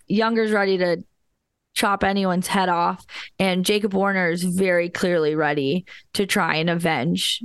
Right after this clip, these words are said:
that loss, which Younger's only getting scrappier and better,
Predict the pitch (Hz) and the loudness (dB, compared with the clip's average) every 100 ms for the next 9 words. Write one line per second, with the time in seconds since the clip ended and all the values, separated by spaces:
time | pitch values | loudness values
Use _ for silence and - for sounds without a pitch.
0 | 262 190 - - 165 107 135 202 - - | -6 -2 -2 0 0 0 0 -2 -4 -6
1 | - _ 196 185 143 - - - - _ | -12 _ -4 -2 -2 -4 -6 -8 -12 _
2 | _ _ _ _ _ _ _ _ - 208 | _ _ _ _ _ _ _ _ -2 0
3 | 202 208 202 196 190 185 175 175 - - | 2 0 0 0 0 0 0 0 -2 0
4 | 165 165 - 160 113 113 220 - - 180 | 0 0 0 0 2 0 -2 -4 -4 -2
5 | 160 151 151 185 233 220 - - 190 190 | 0 0 0 -2 -2 -6 -6 -10 -4 0
6 | 170 156 135 185 | 0 2 0 -2